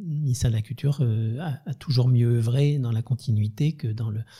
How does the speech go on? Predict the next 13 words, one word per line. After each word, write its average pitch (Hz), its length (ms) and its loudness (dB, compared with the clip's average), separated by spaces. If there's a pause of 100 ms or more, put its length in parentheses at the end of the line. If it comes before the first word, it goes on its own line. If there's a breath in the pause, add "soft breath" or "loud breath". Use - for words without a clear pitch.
(180 loud breath)
que - 100 -2
dans 113 140 2
l'instabilité 117 760 0
ministérielle, 117 640 0
quelles 117 160 0
que - 120 -10
soient 135 220 -2
les 110 360 -4
qualités 131 800 0
des, 113 180 2
des 113 220 0
ministres 117 560 0
qui, - 240 -10